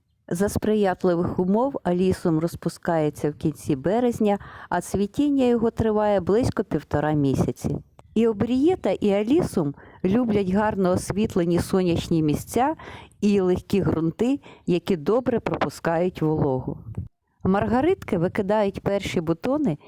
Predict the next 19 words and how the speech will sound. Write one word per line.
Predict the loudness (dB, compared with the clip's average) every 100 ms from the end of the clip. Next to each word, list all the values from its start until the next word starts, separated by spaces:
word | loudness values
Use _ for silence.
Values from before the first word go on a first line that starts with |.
| -10 -2
як | 0 0 -2
тільки | -4 -2 -4
зійде | 0 -2 0 -2
сніг. | -2 -2 -2 -4 -8 -18 _ -10
А | -4 -2
якщо | -2 -2 0
видаляти | 0 0 0 0 -2 -2 -4
квіти, | -2 0 0 0 -2 -2 -12 _
які | 0 0 0 -2
відцвіли, | -2 -6 -4 -2 0 0 -2 -8 -20 -6
то | -4
цвітіння | -4 -6 -4 0 2 2 0
цієї | 0 2 2 2
рослини | 0 0 0 2 2 -2 -4 -2
може | 0 0 -2
тривати | 0 0 0 0 -2
до | -2 -2
самої | 0 0 2 2
осені. | 2 0 0 -2 -2